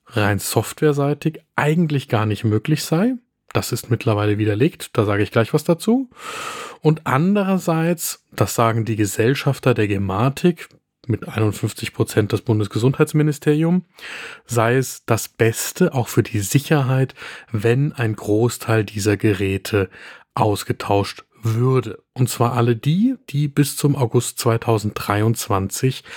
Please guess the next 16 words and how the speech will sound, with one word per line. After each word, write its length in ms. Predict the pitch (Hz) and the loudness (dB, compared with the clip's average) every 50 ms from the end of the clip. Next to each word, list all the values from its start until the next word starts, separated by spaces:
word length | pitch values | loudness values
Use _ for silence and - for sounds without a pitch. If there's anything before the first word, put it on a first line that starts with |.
| - - - - - - _ - | -18 -18 -18 -20 -20 -20 _ -2
ablaufen. 840 | - - - - - 113 92 80 - - - - - - 104 - _ _ _ _ - - - - - _ | -2 -2 -2 0 -2 -2 -2 -2 -4 -6 -6 -8 -8 -10 -12 -16 _ _ _ _ -20 -20 -20 -20 -16 _
Das 160 | - 120 - - | -4 -4 0 0
hat 140 | 135 - | 0 2
noch 100 | 147 123 | 2 0
einen 240 | 123 120 117 110 113 | 0 0 0 -2 -2
anderen 560 | - - - 123 131 156 170 180 175 185 185 | -2 -2 0 0 2 2 2 2 2 2 2
Hintergrund 720 | 175 185 190 190 185 190 185 185 - 180 185 196 214 196 | 2 2 2 0 0 -2 -4 -2 -2 0 0 0 0 0
und 80 | 165 131 | 0 0
das 180 | 127 120 - - | -2 0 0 0
hat 140 | 135 - | 0 0
was 120 | 131 - - | -2 0 0
mit 140 | 135 - - | 0 0 0
der 80 | 113 | -2
Verschlüsselung 880 | - - 113 - - - - 196 208 - - 147 117 113 110 110 113 - | 0 0 -4 -2 -2 -2 2 2 2 2 2 0 0 0 0 -2 -2 0
der 140 | - 107 - | -2 -2 0
Daten 560 | - 110 101 101 107 113 - - 120 113 | 0 0 0 0 0 -2 0 2 2 2